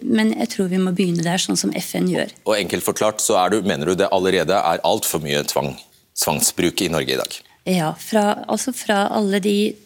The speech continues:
Speaker 1: tusen jeg har hatt kontakt med, og brukerorganisasjonene, og også fagorganisasjoner og personer som jeg har fulgt og, eh, kjenner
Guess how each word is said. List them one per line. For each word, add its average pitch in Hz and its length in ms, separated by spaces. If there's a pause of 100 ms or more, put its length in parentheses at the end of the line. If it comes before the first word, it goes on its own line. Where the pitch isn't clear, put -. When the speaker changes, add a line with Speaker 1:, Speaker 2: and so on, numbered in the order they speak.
Speaker 1:
tusen 202 320
jeg 202 60
har 196 80
hatt - 100
kontakt 240 480
med, 233 160
og 196 320 (560)
brukerorganisasjonene, 208 1400
og - 340
også 113 480
fagorganisasjoner 202 1300
og 208 220
personer 226 340
som 240 220
jeg 208 80
har 220 180
fulgt - 560
og, 226 220 (640)
eh, 208 240
kjenner 226 460